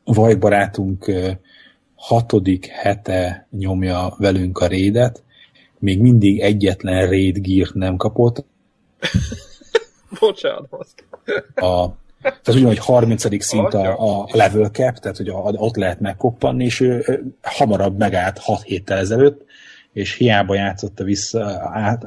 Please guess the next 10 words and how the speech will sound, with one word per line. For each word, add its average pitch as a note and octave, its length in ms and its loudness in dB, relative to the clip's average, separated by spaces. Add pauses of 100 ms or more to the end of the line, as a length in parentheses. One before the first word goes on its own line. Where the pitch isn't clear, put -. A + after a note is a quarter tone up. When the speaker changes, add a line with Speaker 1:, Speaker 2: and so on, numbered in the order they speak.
Speaker 1:
velünk G#2+ 440 2
a F#2 60 -2
raidet, F#2+ 480 0
ahol G2 340 0
lehetne F#2+ 720 -2 (200)
olyan G2 300 0
cuccot G2+ 360 -2
kapni, G2 280 -2 (920)
a, F2+ 280 -4 (340)
a, F#2 600 0